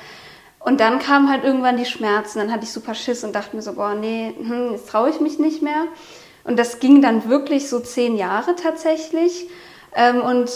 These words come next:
ich bin wieder an Sport gekommen, weil eben mein Freund hier zur Machbar gegangen ist und, ähm,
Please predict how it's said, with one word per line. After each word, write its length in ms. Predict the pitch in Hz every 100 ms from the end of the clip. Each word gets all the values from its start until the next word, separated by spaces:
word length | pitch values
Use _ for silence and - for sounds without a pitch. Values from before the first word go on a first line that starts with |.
| - - -
ich 180 | - -
bin 180 | 277 277
wieder 220 | 269 247
an 100 | 233
Sport 340 | 226 - 214 226
gekommen, 400 | 277 285 277 277
weil 360 | 311 233 247 233
eben 340 | 233 240 240
mein 240 | 214 208 208
Freund 500 | - 190 202 262 320
hier 260 | 285 269
zur 160 | 269 226
Machbar 360 | 202 - 302 311
gegangen 480 | 294 294 311 302 302
ist 220 | 311 -
und, 340 | 269 294 302 294
ähm, 440 | 262 262 240 247